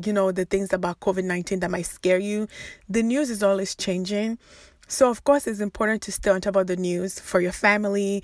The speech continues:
so that you know it will help you make decisions for your family, for your loved ones, and things like that. And just to be well informed, I think that's, that's a good thing. I'm a polit-,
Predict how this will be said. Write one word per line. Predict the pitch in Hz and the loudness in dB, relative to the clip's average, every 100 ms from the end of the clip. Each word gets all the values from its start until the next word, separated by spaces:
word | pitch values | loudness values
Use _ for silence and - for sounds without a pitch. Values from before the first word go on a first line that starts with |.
| - - | -8 -6
so | - 240 | 2 4
that | 214 | 6
you | 202 196 | 2 0
know | 202 208 214 - - 190 - | 2 2 2 -4 -12 -10 0
it | 226 | 4
will | 220 | 4
help | 214 262 262 | 4 2 2
you | 226 | 0
make | 214 185 | 0 0
decisions | 190 190 190 190 - | -2 0 0 -2 -2
for | 170 | -2
your | 175 | 0
family, | 208 202 196 196 | 0 0 0 -2
for | - | 0
your | 175 175 | 0 2
loved | 180 180 | 0 -2
ones, | 180 180 | -2 -2
and | 180 180 | -4 -2
things | 175 175 | -2 -2
like | 170 | -2
that. | 165 180 - - - - | 2 2 2 -8 -10 2
And | 220 247 | 2 2
just | - | -2
to | 220 | 0
be | 208 | 4
well | 196 185 | 4 4
informed, | 175 - 180 175 185 - | -2 -2 -2 -2 -4 -2
I | 185 | -2
think | 214 202 | 0 2
that's, | 185 - - 180 180 - 185 - _ _ _ _ _ - 170 - _ - | 2 0 -12 -12 -12 -12 -12 -12 _ _ _ _ _ -20 -20 -20 _ 4
that's | 220 214 | 4 4
a | 180 | 2
good | 185 - | 2 2
thing. | 180 | 0
I'm | 226 262 | 0 0
a | |
polit-, | 220 - 190 185 - | -2 4 4 4 0